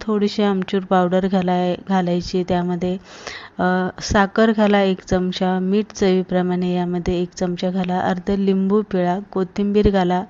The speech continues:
आलं, लसूण, हिरवी मिरची घालून थोडंसं पाणी घालून अशी आपल्याला ही चटणी इथे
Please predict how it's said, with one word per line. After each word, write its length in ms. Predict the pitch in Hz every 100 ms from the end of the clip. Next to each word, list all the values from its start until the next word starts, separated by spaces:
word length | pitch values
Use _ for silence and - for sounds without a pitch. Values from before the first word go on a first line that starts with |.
| - - - - -
आलं, 380 | 214 220 220
लसूण, 520 | 220 208 202 208 208 208
हिरवी 300 | 208 196 196
मिरची 360 | 196 180 185
घालून 340 | 190 180 185 190
थोडंसं 440 | - 190 196 190 202
पाणी 340 | 208 180 185
घालून 300 | 185 180 185
अशी 300 | 180 175 202
आपल्याला 340 | 196 180 180 180
ही 140 | 180
चटणी 480 | 180 180 180 180 185
इथे 220 | 175